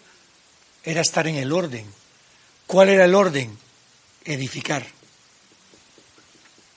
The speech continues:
¿Cuál es el orden que tenemos que meternos a edificar? Ahora pensemos en Lot.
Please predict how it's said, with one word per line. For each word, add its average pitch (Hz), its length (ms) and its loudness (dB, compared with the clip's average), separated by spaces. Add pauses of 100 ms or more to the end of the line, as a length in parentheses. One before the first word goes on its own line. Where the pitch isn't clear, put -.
(720)
¿Cuál 175 200 -2
es 185 140 2
el 170 140 4
orden 180 240 2
que 156 80 -4
tenemos 151 320 -4
que 160 100 -4
meternos 131 640 -10 (960)
a 135 120 -6
edificar? 127 480 -8 (2250)
Ahora 165 180 2
pensemos 160 420 4
en 160 140 0
Lot. - 260 0